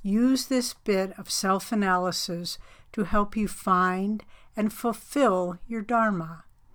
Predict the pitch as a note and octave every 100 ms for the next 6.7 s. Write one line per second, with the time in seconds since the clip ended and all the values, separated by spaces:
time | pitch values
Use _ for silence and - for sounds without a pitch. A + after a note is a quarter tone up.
0 | - - - - D4 D4+ D4+ - C4 A#3
1 | G3 E3+ D#3 - - - - - - G#3+
2 | - G3+ - G3 G3 E3 F#3+ G3 G3 F3
3 | G#3 G#3 A#3 G#3 - E3+ - F#3 G3 -
4 | A3 G3 F#3 G3 G3+ - B3 B3 F#3+ F3
5 | E3 D#3+ - - - - - - - -
6 | G#3+ B3 A3+ F#3 F3+ F#3+